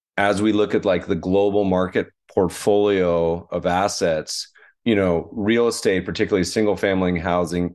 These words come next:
single family housing, ex U S, and there's more opportunities now, but farmland are two of the bigger areas that are hard to access from the little guy. But farmland for me has always been that asset that's, like, pain in the butt.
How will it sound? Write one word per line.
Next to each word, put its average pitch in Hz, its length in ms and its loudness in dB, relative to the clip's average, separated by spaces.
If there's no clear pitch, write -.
single 131 340 0
family 101 300 0
housing, 87 540 0
ex 113 320 -4
U 95 240 2
S, 87 580 -2
and 120 160 0
there's 117 140 0
more 90 320 2
opportunities 82 480 -2
now, 82 180 2
but 87 140 -4
farmland 90 720 0
are - 80 2
two 175 180 0
of 147 80 0
the 107 60 0
bigger 95 240 0
areas 87 420 0
that 87 100 -6
are 90 80 0
hard 98 340 -2
to 90 80 0
access 85 600 -2
from 85 400 -2
the 90 100 0
little 92 260 2
guy. 80 420 0
But 107 140 2
farmland 117 560 0
for 98 100 -4
me 98 260 2
has 90 180 -2
always 95 420 0
been 85 560 -2
that 98 280 0
asset 98 600 0
that's, 85 240 -4
like, 87 200 -2
pain 104 300 0
in 95 120 2
the 85 80 0
butt. 87 460 -2